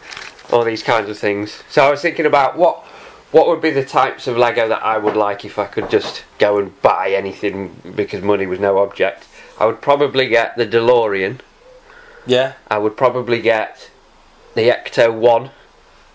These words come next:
Speaker 1: car.
Speaker 2: That's, yeah.
Speaker 1: And maybe a Batmobile.
Speaker 2: Which version? The Tumbler?
Speaker 1: I don't know.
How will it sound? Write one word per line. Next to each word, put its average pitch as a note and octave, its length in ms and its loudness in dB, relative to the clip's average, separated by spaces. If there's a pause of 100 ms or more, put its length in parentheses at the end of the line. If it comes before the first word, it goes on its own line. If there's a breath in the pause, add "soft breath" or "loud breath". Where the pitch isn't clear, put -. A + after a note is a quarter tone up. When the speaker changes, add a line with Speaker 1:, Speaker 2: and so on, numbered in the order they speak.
(720 soft breath)
Speaker 1:
car. B2 380 -2 (120)
Speaker 2:
That's, B2+ 220 -6 (180)
yeah. B2 280 -2 (560 soft breath)
Speaker 1:
And A2 580 -4 (840)
maybe A#2 320 0
a A#2 60 0
Batmobile. D#3 600 0 (960 loud breath)
Speaker 2:
Which C#3+ 260 0
version? A#2+ 540 0 (200)
The B2+ 80 -2
Tumbler? A2 540 -2 (460)
Speaker 1:
I E3+ 60 2
don't A3+ 200 2
know. F#3+ 260 0